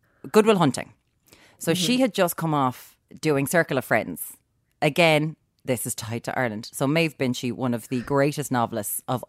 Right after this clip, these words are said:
Speaker 1: all time.
Speaker 2: One of my favourite books of all time, I think, Circle of Friends. And there's a great, we have a great episode on that book. So p-,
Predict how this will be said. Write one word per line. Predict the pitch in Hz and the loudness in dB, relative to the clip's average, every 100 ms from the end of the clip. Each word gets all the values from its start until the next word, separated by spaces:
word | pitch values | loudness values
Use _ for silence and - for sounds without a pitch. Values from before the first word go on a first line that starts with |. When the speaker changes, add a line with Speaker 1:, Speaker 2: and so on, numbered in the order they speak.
| _ | _
Speaker 1:
all | 165 147 143 131 131 - _ _ _ _ | 4 6 6 2 -2 -10 _ _ _ _
time. | - - 160 156 120 107 143 - _ _ _ _ | -6 6 8 8 6 2 -4 -8 _ _ _ _
Speaker 2:
One | - 185 | 0 4
of | |
my | 196 | 4
favourite | 190 220 202 | 4 4 6
books | 208 196 | 6 4
of | 185 | 6
all | 165 | 6
time, | 156 165 151 | 6 2 2
I | 143 | 0
think, | 156 147 | -4 -4
Circle | 156 156 156 | -4 -2 -2
of | |
Friends. | 156 156 151 156 - - | -2 -6 -6 -12 -12 0
And | 185 | 4
there's | 196 185 | 6 6
a | |
great, | 185 220 202 | 6 8 8
we | 220 | 6
have | 226 | 6
a | |
great | 208 220 | 6 8
episode | 214 254 214 196 | 6 6 8 8
on | - 196 196 | 8 6 6
that | 180 175 | 4 6
book. | 185 | 4
So | 185 175 | 6 2
p-, | 160 - | 2 -2